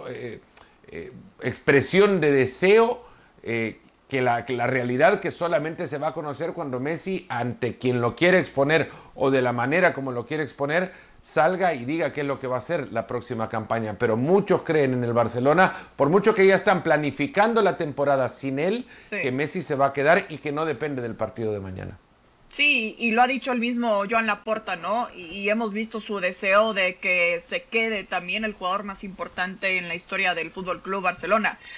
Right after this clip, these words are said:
Speaker 2: Ahora, pensando en lo deportivo, en lo que está en el control de Ronald Koeman,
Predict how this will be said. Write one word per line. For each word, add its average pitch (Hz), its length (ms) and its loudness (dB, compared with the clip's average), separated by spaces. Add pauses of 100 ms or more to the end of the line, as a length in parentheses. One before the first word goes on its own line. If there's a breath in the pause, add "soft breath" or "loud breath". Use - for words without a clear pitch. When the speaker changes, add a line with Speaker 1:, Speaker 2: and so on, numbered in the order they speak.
(120)
Speaker 2:
Ahora, 233 320 8
pensando 247 640 0
en 233 160 0
lo 226 80 2
deportivo, 220 800 -4
en 226 140 -2
lo 226 160 -6
que 226 80 -4
está 269 260 0
en 302 80 0
el 269 140 -2
control 233 580 -2
de 214 160 -2
Ronald 233 320 0
Koeman, 196 380 -4